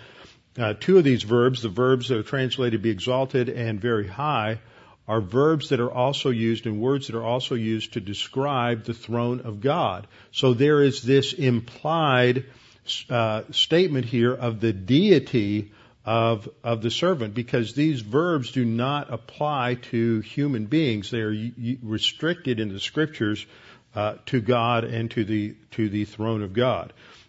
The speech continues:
So this whole passage is really related to the exaltation of the, of, of the Messiah, the servant, and because of what he does,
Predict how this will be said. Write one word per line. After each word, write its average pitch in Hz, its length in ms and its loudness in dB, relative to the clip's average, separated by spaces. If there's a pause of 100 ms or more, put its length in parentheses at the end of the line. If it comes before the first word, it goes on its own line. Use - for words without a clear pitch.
So 127 240 2
this 117 200 2
whole 160 200 0
passage 147 640 -2
is 107 200 -8
really 143 280 2
related 120 500 2
to 110 220 -2
the 107 260 -2
exaltation 117 1200 -2 (640)
of 110 260 0
the, 113 320 2
of, 107 340 -6
of 104 280 -6
the 101 100 -8
Messiah, 131 600 2
the 98 140 -6
servant, 120 500 0 (500)
and 113 420 0
because 127 500 0
of 113 340 -6
what 113 220 -2
he 117 180 -2
does, 104 560 0